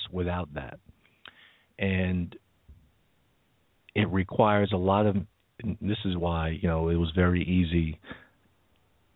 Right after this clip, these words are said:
you know, <laughs> in the staff training program, this is why you start out with twenty and end up with three, because your, your motives have to be true and correct.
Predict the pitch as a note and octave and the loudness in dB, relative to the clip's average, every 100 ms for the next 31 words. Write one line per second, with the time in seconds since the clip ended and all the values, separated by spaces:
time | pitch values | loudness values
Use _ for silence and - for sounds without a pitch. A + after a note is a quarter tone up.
0 | - F#2 D#2+ D#2+ F2 _ _ _ _ _ | -4 0 2 2 -2 _ _ _ _ _
1 | _ _ _ _ - - F#2+ A2 G#2 G2 | _ _ _ _ 2 4 4 2 0 0
2 | G#2+ F#2 D#2+ A2 G2 F2+ - E2+ E2+ E2 | 2 2 2 4 4 4 0 -2 0 -2
3 | D#2+ D#2 - - - G#2+ G#2 F#2 F2+ F2 | -2 -4 -8 -14 -2 0 4 4 4 2
4 | G#2+ F2 E2 E2 - G#2+ F2 E2 E2+ E2 | 2 2 2 0 2 4 4 4 2 0
5 | - D2+ - A#2+ A#2+ D#2 C#2+ - - - | -2 -6 -2 2 2 0 -6 -12 -14 -16
6 | - G2 - F2 D#2+ - - G2 G2 G#2 | -6 -2 2 2 2 -2 4 6 6 6
7 | G2 G2+ A#2+ A#2+ E2+ E2 - - _ _ | 4 6 6 6 2 -4 -16 -20 _ _
8 | _ _ _ - F#2+ - F2+ E2+ E2 D#2+ | _ _ _ -6 -6 -6 -8 -8 -8 -10
9 | - _ - - B2+ F#2+ E2 - F2 G2+ | -14 _ -12 -2 0 2 0 -4 -2 -2
10 | D2+ - | -2 -6